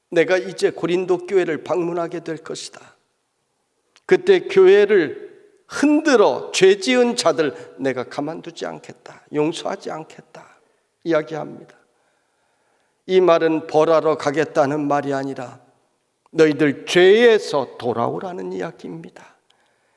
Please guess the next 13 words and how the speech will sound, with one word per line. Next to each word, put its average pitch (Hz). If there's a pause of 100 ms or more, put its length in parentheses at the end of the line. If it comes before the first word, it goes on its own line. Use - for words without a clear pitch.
(440)
그러면서 175
오늘 165
말씀이 156 (800)
"너희는 165
믿음 180
안에 185
있는가? 160
너희 147
자신을 147
시험하고 139 (560)
너희 135
자신을 123
확증하라." -